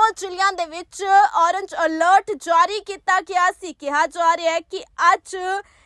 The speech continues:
ਮੀਂਹ ਪਵੇਗਾ। ਇੱਕ ਜੁਲਾਈ ਤੱਕ ਵੱਖ-ਵੱਖ ਹਿੱਸਿਆਂ ਦੇ ਵਿੱਚ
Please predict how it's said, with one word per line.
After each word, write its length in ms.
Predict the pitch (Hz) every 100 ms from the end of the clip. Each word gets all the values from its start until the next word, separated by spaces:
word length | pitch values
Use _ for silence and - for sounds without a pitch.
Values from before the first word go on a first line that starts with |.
| _ 349
ਮੀਂਹ 260 | 349 453 -
ਪਵੇਗਾ। 420 | 392 359 370 320
ਇੱਕ 240 | 370 359 -
ਜੁਲਾਈ 340 | 269 320 330 359 -
ਤੱਕ 280 | 330 - 370 381 381 - _ _ _ -
ਵੱਖ-ਵੱਖ 600 | 262 359 403 - 453 480
ਹਿੱਸਿਆਂ 460 | 370 330 - 415 403
ਦੇ 140 | 359
ਵਿੱਚ 360 | 320 349 -